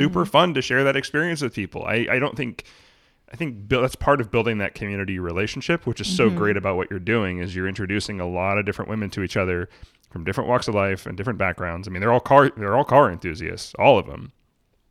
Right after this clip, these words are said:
Speaker 1: But, I mean, brings us back to why we have you guys on here. This is what you do for a living. You have a lot different insight <laughs> when you do this for a living <laughs> versus when you do this for a hobby.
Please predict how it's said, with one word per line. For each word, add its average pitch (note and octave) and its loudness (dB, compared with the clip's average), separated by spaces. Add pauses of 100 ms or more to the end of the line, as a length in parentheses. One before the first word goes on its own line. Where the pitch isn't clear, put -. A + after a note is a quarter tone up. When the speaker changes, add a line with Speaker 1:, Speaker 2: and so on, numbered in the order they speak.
(200)
Speaker 1:
But, A#2+ 6
I B2 0
mean, A2+ -4
brings A#2+ -4
us G2 -8
back G2 -2
to G#2 -12
why F#2+ 0
we F2 -6
have F2+ -4
you F#2+ -4
guys E2+ -4
on E2 -8
here. F#2 -14 (300)
This A#2 -8
is G2+ -6
what G2+ -6
you - -12
do G2 -4
for G#2 -6
a - -2
living. G2 -4 (380)
You C3 -8
have A2 -8
a F#2+ -2
lot F#2+ -2
different G2+ -8
insight F2+ -8 (200)
<laughs> - -20
when F2 -6
you F#2+ -8
do G#2 -6
this F#2+ -4
for G2 -6
a F2+ -4
living F2+ -8
<laughs> - -16
versus - -12
when F#2 -12
you F2+ -12
do F2 -10
this F2 -10
for - -10
a G2 -4
hobby. - -12